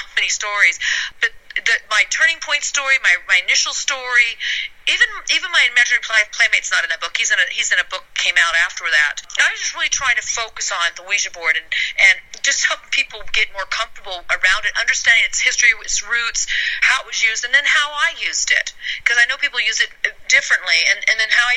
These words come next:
I took it serious, seriously, which I think allowed me in many ways to do it and use it at the level that I use it now, which is just like going to a psychic or a medium and getting a, a real hot, positive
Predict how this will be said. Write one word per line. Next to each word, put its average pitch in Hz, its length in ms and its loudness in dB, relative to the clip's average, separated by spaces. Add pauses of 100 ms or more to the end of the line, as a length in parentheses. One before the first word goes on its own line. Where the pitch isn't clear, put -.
I - 140 0 (420)
took - 220 0
it - 100 2
serious, - 720 4 (400)
seriously, 415 800 0
which - 180 -2 (140)
I - 80 2
think - 180 -6
allowed 240 380 -2
me 190 320 0 (340)
in - 160 4
many 269 320 2
ways 156 560 0 (560)
to - 80 2 (160)
do 226 160 2 (160)
it - 160 2
and - 160 -2
use 214 160 0
it 208 160 0
at - 160 -10
the 180 80 -4
level 220 240 -4
that 185 80 2
I 160 160 4
use 208 160 -2
it 208 160 -4
now, 156 320 0 (240)
which 185 160 -2
is - 80 -2
just 208 160 0
like 208 160 -2
going 190 160 -2
to 185 160 -6
a 156 160 -2
psychic - 320 -2
or 160 160 0
a 156 80 -14
medium 170 400 -2
and 160 80 -10
getting 165 240 0
a, 156 320 -4
a - 0 -
real 170 240 -6
hot, - 320 -4
positive 180 400 -2